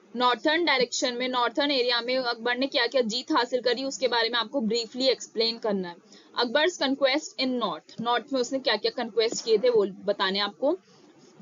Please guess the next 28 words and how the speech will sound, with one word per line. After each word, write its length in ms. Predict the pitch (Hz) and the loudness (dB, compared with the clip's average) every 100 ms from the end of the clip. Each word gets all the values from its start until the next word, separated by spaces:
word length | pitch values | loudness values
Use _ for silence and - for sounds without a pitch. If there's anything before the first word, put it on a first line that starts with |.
| - | -2
First 220 | 262 - | 0 0
point 280 | 302 277 285 | 0 2 0
है, 100 | 311 | 2
in 160 | 294 311 | 2 2
सीई 280 | 294 277 | 0 -2
फिफ्टीन 380 | 302 262 - 294 | -2 -4 -4 -4
सिक्सटी 340 | 294 214 311 254 | -4 -4 -2 0
वन, 200 | 233 202 | 0 -2
फिफ्टीन 360 | 240 - 285 | -6 -2 -2
सिक्सटी 300 | 302 - 302 | -2 -4 -4
वन 180 | 262 233 | -2 -2
में 120 | 226 | 0
he 240 | 285 320 320 | 0 0 -2
sent 180 | 277 262 | -2 0
a 120 | 320 | -2
huge 320 | 262 277 302 | 0 0 -2
force, 460 | - 262 208 185 - _ _ - | 2 4 4 2 -10 _ _ -8
उसने 160 | 294 | -2
एक 120 | 311 320 | 0 2
बहुत 200 | 277 240 | 2 2
बड़ी 200 | 277 330 | 2 0
force 500 | - 269 277 302 294 | 0 2 4 2 0
अपनी 260 | 277 302 | -2 -2
भेजी 340 | 285 262 233 254 | 0 0 -2 -2
थी 280 | 302 302 - _ _ _ 240 | 0 0 -6 _ _ _ -2
under 240 | 262 294 311 | 0 2 0
Adam 340 | 233 247 269 285 | 0 0 0 -2
Khan। 340 | 285 226 185 | -2 -4 -4